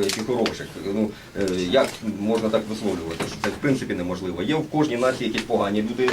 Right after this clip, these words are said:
які протидіють, і в кожній нації є хороші люди. Ну, я думаю, найкращий при-, приклад білорус. Е, Лодьки, е, загинув за Україну. Ну, хіба він не може бути нашим побратимом?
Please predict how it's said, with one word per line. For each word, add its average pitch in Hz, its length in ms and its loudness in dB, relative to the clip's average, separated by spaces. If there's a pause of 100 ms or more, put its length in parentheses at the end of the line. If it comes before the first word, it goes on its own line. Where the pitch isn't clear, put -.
(160)
які 117 240 0
протидіють, 131 640 4
і 110 40 0
в 107 80 -2
кожній 120 220 0
нації 131 300 2
є 131 60 2
хороші 143 360 2
люди. - 280 -4 (280)
Ну, 135 120 4 (440)
я 131 100 8
думаю, 143 240 6
найкращий 135 460 4
при-, 135 180 -2
приклад 123 460 2
білорус. 123 340 2 (360)
Е, 110 180 10
Лодьки, 120 440 4
е, 104 420 6
загинув 113 400 2
за 110 60 2
Україну. 110 540 2
Ну, 92 80 -6 (960)
хіба 107 200 4
він 107 120 4
не 104 100 2
може 107 200 0
бути 104 220 -6
нашим 104 240 -2
побратимом? 101 440 -8